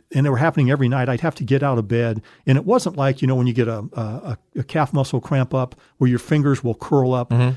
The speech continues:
Speaker 1: They would go the opposite way. My calf muscles would curl up, but my toes would curl outward,
Speaker 2: Hmm.
Speaker 1: like raise up. And, and it would cause the,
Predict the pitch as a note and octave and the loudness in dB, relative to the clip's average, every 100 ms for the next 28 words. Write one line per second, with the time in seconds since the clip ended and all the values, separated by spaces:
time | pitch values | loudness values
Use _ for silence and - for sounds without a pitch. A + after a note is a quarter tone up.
0 | - - D3+ C3 D#3+ D3 F3 - D3 - | -2 2 4 6 6 6 4 4 2 0
1 | - - C#3 C#3+ A#2 - C3 C3 - F#3 | -4 -2 0 0 -2 -2 0 0 0 -2
2 | F#3 D3 D3+ - C3+ D3+ A#2 - E3+ C3+ | 0 -2 -2 -2 -6 -4 -6 2 4 4
3 | E3 E3 - - - - D#3 C3+ C3+ - | 4 2 -2 -10 -12 -6 -2 2 0 -2
4 | - G#3+ F3+ C#3+ - _ _ - B2+ - | -2 2 2 2 -2 _ _ -2 -2 0
5 | F3+ C#3 B2+ - - A3 E3+ A2+ - _ | 2 4 2 -2 2 2 0 -10 -16 _
6 | - A#2+ B2 C3+ D3+ E3 A#2 E3 - - | 0 2 0 2 4 4 4 -2 -2 -2
7 | C3+ - C3+ C#3+ C3 B2+ - F3+ G3+ - | -2 2 0 2 0 -2 -2 -2 -2 0
8 | C3+ B2+ B2 | 2 2 0